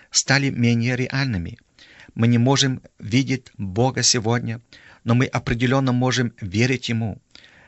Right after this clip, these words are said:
Бог сказал в Своём Слове: «Ибо всякий, кто призовёт имя Господне, спасётся».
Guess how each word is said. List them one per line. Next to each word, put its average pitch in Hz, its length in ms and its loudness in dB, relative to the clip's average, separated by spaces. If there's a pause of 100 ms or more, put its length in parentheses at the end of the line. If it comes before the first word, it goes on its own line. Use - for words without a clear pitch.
(200)
Бог 131 320 0
сказал 123 460 2
в - 60 -2
Своём 95 360 0
Слове: 98 420 -2 (680)
«Ибо 113 240 2
всякий, 127 480 2
кто - 180 -4
призовёт 120 560 0
имя 139 220 0
Господне, 127 640 -2
спасётся». - 680 -2